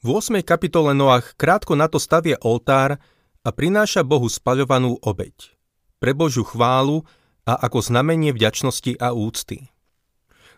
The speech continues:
Noach sa ocitá v jedinečnej situácii. Stáva sa predchodcom všetkých budúcich generácií vrátane dnešného ľudstva.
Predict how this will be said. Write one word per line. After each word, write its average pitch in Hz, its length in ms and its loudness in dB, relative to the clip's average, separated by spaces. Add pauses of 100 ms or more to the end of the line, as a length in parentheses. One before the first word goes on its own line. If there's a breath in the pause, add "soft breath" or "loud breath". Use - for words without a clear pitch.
Noach 240 320 4
sa - 160 0
ocitá 170 480 0
v 123 160 -2
jedinečnej 160 480 0
situácii. 104 800 -4 (720)
Stáva 147 560 0
sa 139 160 0
predchodcom 175 560 0
všetkých 190 480 -2
budúcich 151 560 -2
generácií 131 880 0 (320 soft breath)
vrátane 135 560 2
dnešného 127 480 0
ľudstva. 107 640 -4